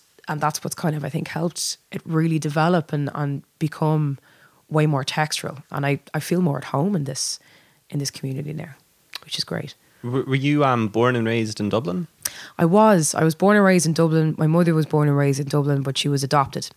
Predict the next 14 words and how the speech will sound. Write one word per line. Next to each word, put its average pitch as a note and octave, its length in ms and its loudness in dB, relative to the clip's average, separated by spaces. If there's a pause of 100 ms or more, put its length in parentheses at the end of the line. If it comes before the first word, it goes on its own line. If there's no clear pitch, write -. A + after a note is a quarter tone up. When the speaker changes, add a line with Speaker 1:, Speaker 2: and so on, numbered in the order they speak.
(580)
Speaker 1:
Um, C#3+ 400 2
my C#3+ 100 0
aunties C#3 280 0
and D3+ 60 4
uncles D3 260 0
were E3+ 80 -2
also E3+ 260 0
adopted. G3 380 0 (260)
So D3+ 300 2
they E3+ 220 4
were D#3+ 260 4 (100)
all D#3+ 320 4
kind D3+ 220 0
of, C#3+ 280 -4